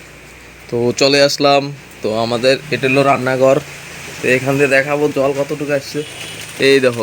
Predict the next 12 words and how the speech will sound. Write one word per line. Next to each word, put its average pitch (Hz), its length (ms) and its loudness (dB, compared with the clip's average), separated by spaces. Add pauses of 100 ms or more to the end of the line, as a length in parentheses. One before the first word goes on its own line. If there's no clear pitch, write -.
গাইস, 101 200 -2 (160)
আমরা 120 220 -4
বাড়ির 120 200 0 (180)
কতটুকু 120 420 -2
কাছে 117 240 -2
জল 120 100 0 (100)
এসেছে। 110 300 -4 (340)
এই 117 60 2
হলো 120 140 0
আমরা 120 200 -4
পুকুরটা, 123 360 -4 (1300)
এই 117 80 2